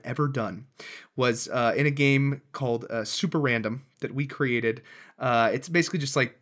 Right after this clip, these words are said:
you know, random superpowers, um, and you have kind of these superheroes interacting with each other, and it's very loosey-goosey, and it's really fun. In this session, I had, like, basically this group of kind of Justice League Avengers, like, a, a, a group of superheroes who have been playing together for a, a while,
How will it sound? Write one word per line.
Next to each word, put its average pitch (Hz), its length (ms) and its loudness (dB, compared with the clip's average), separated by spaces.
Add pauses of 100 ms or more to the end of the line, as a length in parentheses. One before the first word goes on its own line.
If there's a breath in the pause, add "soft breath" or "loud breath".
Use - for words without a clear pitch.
(180)
you 131 140 -2
know, 107 180 -6 (220)
random 156 440 4
superpowers, 127 880 -2 (360 loud breath)
um, 123 300 2
and 127 160 -2
you 131 80 -2
have 139 160 0
kind 139 140 -2
of 127 60 -2
these 131 180 -4
superheroes 120 920 -2
interacting 120 420 -2
with 117 100 -6
each 110 160 -4
other, 117 260 0
and 110 80 0
it's 110 120 -6
very 190 260 4
loosey-goosey, 135 640 -2
and 120 100 -2
it's 117 140 -6
really 131 140 0
fun. 104 280 -8 (520 loud breath)
In 185 180 2
this 208 160 4
session, 143 540 0
I 139 100 4
had, 135 240 4
like, 123 160 -2
basically 139 340 2
this 120 180 -4
group 143 260 -4
of 135 100 -4
kind 143 180 2
of 120 60 -10
Justice 135 480 -2
League 123 220 0
Avengers, 117 680 -2
like, 117 140 -2
a, 131 280 -4 (180)
a, 131 40 -4
a 135 40 -2
group 151 600 -2
of 131 320 2
superheroes 139 580 0
who 143 80 -2
have 135 40 -2
been 123 140 -6
playing 135 280 0
together 123 260 0
for 123 140 -4
a, 117 60 2
a - 180 -4
while, 104 440 -6